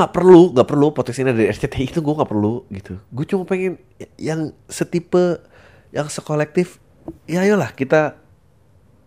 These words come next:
bareng-bareng nikmatin ini, ketawa bareng-bareng. Kita ngerti pada saat, em, subversif. Kayak kemarin sempat ada yang komen, gua, gua agak mendelete komen-komen, eh, kontroversial ya gitu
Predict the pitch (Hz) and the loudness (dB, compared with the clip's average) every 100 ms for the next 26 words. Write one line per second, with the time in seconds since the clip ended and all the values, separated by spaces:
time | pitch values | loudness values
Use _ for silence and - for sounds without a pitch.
0 | _ 120 135 139 123 151 135 127 113 123 | _ -4 -2 2 0 0 -4 -4 -6 -6
1 | 110 135 135 101 113 110 107 110 101 120 | -8 -8 -10 -6 -2 -2 -2 -2 -4 -4
2 | 127 - - - - _ - 139 151 139 | -8 -16 -20 -20 -20 _ -6 -2 0 -2
3 | - 165 160 - _ _ _ - 120 120 | -2 -2 -2 -8 _ _ _ -6 -4 -2
4 | 139 131 143 - - - - 107 107 - | -2 0 0 -2 -12 -20 0 6 6 6
5 | - _ _ - - 143 147 135 156 - | -2 _ _ -20 -12 -8 -6 -8 -10 -18
6 | - - _ - 160 151 - - 139 139 | -20 -20 _ 0 4 4 0 -6 0 2
7 | 165 160 127 120 107 113 117 120 113 147 | 2 -2 -2 2 2 2 0 -4 -2 2
8 | 202 175 - _ _ _ _ - 127 208 | 4 4 -2 _ _ _ _ -14 2 4
9 | 180 127 120 117 120 139 - - - 123 | 6 4 2 2 4 2 0 -16 0 2
10 | 113 110 113 127 127 - 104 101 101 95 | 2 0 0 -2 -4 2 4 6 4 4
11 | 95 98 95 95 95 - - _ _ _ | 4 4 2 0 -6 -10 -14 _ _ _
12 | - 113 113 123 113 135 104 101 101 | -8 -6 -6 -6 -2 2 2 0 -4